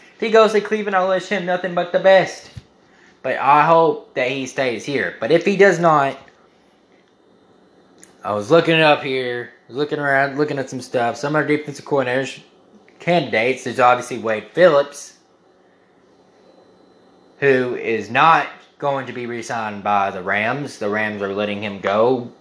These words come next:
essentially letting him go into coaching free agency. I don't really like him, to be honest. I don't like, I don't want him.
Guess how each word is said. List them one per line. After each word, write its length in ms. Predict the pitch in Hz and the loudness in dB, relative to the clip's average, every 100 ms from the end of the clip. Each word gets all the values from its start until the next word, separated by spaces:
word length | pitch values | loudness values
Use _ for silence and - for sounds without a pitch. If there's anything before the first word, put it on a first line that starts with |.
| - | -14
essentially 640 | - 113 135 123 - 120 117 | -10 -10 -10 -12 -10 -4 -2
letting 320 | 110 117 110 | 0 0 0
him 220 | 107 113 | -2 -4
go 240 | 107 110 110 | -2 -2 -2
into 220 | 110 110 | -4 -8
coaching 600 | 101 131 143 143 131 117 | -4 0 2 0 -6 -8
free 200 | 101 107 | -8 -4
agency. 760 | 104 120 123 110 - 113 135 - _ _ _ - - - - - - _ _ _ _ _ _ _ _ _ _ _ - - _ _ _ _ _ _ | -2 -4 -6 -14 -12 -10 -10 -14 _ _ _ -20 -20 -20 -20 -20 -20 _ _ _ _ _ _ _ _ _ _ _ -20 -20 _ _ _ _ _ _
I 140 | 120 139 | 2 4
don't 180 | 143 | 4
really 220 | 143 139 135 | 2 2 2
like 280 | 131 127 | 2 2
him, 260 | 127 113 101 | -4 -12 -12
to 60 | 98 | -14
be 140 | 104 | -12
honest. 340 | 95 90 85 | -12 -12 -12
I 140 | 98 107 | -12 -8
don't 300 | 120 120 110 | -6 -6 -4
like, 320 | 113 110 107 | 0 0 -2
I 160 | 104 117 | -2 0
don't 220 | 113 113 | 0 -2
want 220 | 113 107 | -4 -4
him. 340 | 101 90 76 | -6 -10 -12